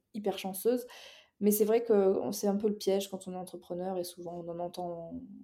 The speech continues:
parler de la part d'entrepreneurs parce que c'est une réalité, en fait, heu, savoir couper, savoir compartimenter, c'est très compliqué. En plus, moi, mon business, il touche à ma vie perso, donc c'est, c-, c'est, mmh,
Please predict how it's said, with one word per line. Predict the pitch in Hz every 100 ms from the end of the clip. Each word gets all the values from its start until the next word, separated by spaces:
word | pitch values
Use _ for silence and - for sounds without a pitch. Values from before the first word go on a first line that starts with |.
| -
parler | 170 170 185
de | 185
la |
part | 175 175
d'entrepreneurs | 175 175 175 190 190
parce | 190
que | -
c'est | 196 185
une |
réalité, | 190 190 208 277
en | 240
fait, | 185 175 -
heu, | 170 180
savoir | - 175 175
couper, | - - 226
savoir | 214 175
compartimenter, | - 185 170 - 180 180 226 226 - - - -
c'est | - -
très | 220
compliqué. | 214 202 226 247
En | 190
plus, | 220 208
moi, | 202
mon | 190
business, | 190 196 220
il | 208
touche | 208 202
à | 190
ma | 180
vie | 175
perso, | 185 185 - 247
donc | 202 190 - - - _ -
c'est, | - 202 196 202 196
c-, | - - - - - - -
c'est, | - 214 202 202
mmh, | 190 190 214